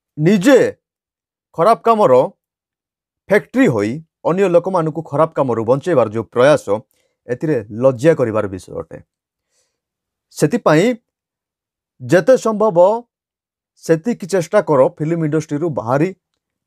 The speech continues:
କାମଦାମ କରିକି ଚଳିବା ପାଇଁ। ନିଜର ଲାଇଫକୁ ତ ବର୍ବାଦ କରି ସାରିଅଛ, ଆଉ ଦୁନିଆର ଲୋକମାନଙ୍କୁ ବି ବର୍ବାଦ କରି ବସିଅଛ। ପ୍ରଭୁ ଯୀଶୁ ଖ୍ରୀଷ୍ଟ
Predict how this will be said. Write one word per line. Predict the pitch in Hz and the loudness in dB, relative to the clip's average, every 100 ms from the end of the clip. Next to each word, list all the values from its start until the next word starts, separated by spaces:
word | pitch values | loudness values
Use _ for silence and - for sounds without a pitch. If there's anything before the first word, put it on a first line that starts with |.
| - | -4
କାମଦାମ | 123 143 156 135 143 | -2 0 0 -2 -4
କରିକି | 135 123 120 | -4 -6 -6
ଚଳିବା | 165 113 113 104 | -6 -4 -4 -4
ପାଇଁ। | - 82 - _ _ _ _ _ _ _ _ _ _ _ _ _ _ _ _ _ _ _ _ _ _ - | -8 -16 -20 _ _ _ _ _ _ _ _ _ _ _ _ _ _ _ _ _ _ _ _ _ _ 0
ନିଜର | 151 202 233 | 2 4 4
ଲାଇଫକୁ | 180 175 196 220 | 4 2 0 -2
ତ | 220 | -2
ବର୍ବାଦ | 175 180 202 160 | 0 2 0 0
କରି | 165 | -4
ସାରିଅଛ, | 143 113 104 98 | -4 -8 -8 -6
ଆଉ | 170 170 | -4 -4
ଦୁନିଆର | 143 175 160 | -2 -2 -2
ଲୋକମାନଙ୍କୁ | 147 165 147 131 | -2 -2 -2 -4
ବି | 143 | -4
ବର୍ବାଦ | 160 113 123 131 | -2 2 2 2
କରି | - 110 190 _ _ | -2 -8 -8 _ _
ବସିଅଛ। | 101 110 - 95 - 69 - _ _ _ _ _ - | -10 -10 -8 -12 -12 -18 -18 _ _ _ _ _ -2
ପ୍ରଭୁ | 185 233 | 2 2
ଯୀଶୁ | 214 220 | 0 -6
ଖ୍ରୀଷ୍ଟ | - 202 | -10 -4